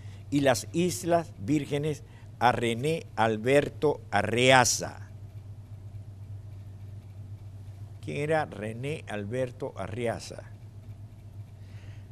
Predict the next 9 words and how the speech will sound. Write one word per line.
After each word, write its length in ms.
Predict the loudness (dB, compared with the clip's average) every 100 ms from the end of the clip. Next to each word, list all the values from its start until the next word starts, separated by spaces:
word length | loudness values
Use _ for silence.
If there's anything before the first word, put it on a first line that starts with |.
| -12 -2
Nombrado 560 | -2 4 8 10 8
coordinador 720 | 6 4 4 2 4 6 4
general 520 | 2 0 2 4 4 2
de 120 | 2
la 120 | 2
vicepresidencia 1040 | 2 0 0 0 -2 0 2 2 2 4
de 120 | 6
la 100 | 4
República 840 | 2 -2 -2 -2 0 -2 -2 -2